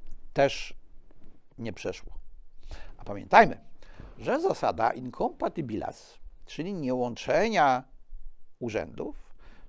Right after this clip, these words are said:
to jest stara zasada, kiedy budowaliśmy pierwszą naszą demokrację, tak zwaną demokrację szlachecką. Ruch egzekucyjny ciągle się na nią powoływał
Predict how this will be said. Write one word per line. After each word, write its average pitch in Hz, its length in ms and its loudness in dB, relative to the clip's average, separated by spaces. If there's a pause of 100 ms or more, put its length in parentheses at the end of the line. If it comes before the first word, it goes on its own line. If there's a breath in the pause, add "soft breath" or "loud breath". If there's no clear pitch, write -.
to - 260 4
jest 233 440 2 (380)
stara 202 760 4
zasada, 117 440 0
kiedy 147 240 -4
budowaliśmy 123 760 -2
pierwszą 156 380 0
naszą 107 320 -6
demokrację, 113 540 -4
tak 123 80 -4
zwaną 139 240 -6
demokrację 139 500 -6
szlachecką. 185 460 0 (460 loud breath)
Ruch 175 380 10
egzekucyjny 180 1200 4
ciągle 165 380 6
się 175 120 -4
na 175 140 4
nią 196 200 -2
powoływał 240 640 10